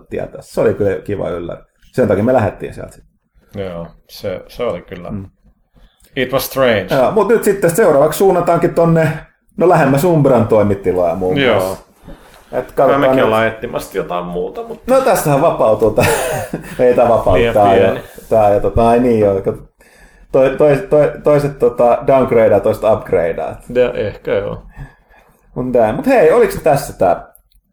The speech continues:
Speaker 1: kästi sataviisikymmentä? En, en tiedä, mitä porukka
Speaker 2: Hyvä, hyvä,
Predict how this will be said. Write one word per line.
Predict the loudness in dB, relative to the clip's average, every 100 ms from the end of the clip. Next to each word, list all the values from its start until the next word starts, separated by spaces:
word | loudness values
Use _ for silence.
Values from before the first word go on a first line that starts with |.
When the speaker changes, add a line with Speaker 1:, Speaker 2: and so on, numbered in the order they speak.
| _ _
Speaker 1:
kästi | 0 0 -2
sataviisikymmentä? | -6 -2 0 0 -2 -4 -2 -2 -2 -4 -6 -20 -8
En, | -2 0 -2
en | -4 -4 0
tiedä, | 2 2 2
mitä | 0 0
porukka | 0 2 4
Speaker 2:
Hyvä, | 4
hyvä, | 4